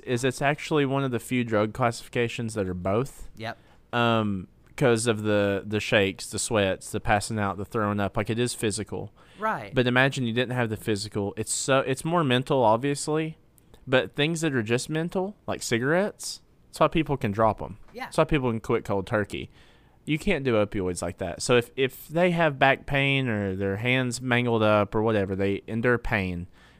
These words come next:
Speaker 1: amputees, whatever it may be, um, and they're on opioids like that, and you just rip 'em away from 'em, I mean
Speaker 2: No, their brain, like, shuts down.
Speaker 1: Yes. I mean, I only took, and I've told, I've said this before, I only took antidepressants for, like, a year.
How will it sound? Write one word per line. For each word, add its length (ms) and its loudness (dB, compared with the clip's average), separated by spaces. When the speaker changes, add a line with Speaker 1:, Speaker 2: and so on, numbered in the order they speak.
Speaker 1:
amputees, 1040 0
whatever 440 2
it 60 -2
may 180 0
be, 320 0
um, 320 2
and 140 2
they're 120 4
on 160 2
opioids 560 2
like 160 -2
that, 160 0
and 100 -6
you 100 0
just 180 -4
rip 200 2
'em 100 -4
away 200 0
from 260 -2
'em, 180 -4
I 60 0
mean 280 2
Speaker 2:
No, 100 -2
their 200 -10
brain, 440 -8
like, 220 -10
shuts 340 -10
down. 300 -8
Speaker 1:
Yes. 440 2
I 60 -2
mean, 260 -2
I 200 6
only 260 0
took, 340 0
and 100 0
I've 200 -2
told, 300 0
I've 160 2
said 160 -2
this 140 0
before, 500 -2
I 120 4
only 240 2
took 220 -2
antidepressants 840 -2
for, 120 -2
like, 180 -4
a 40 -6
year. 360 -8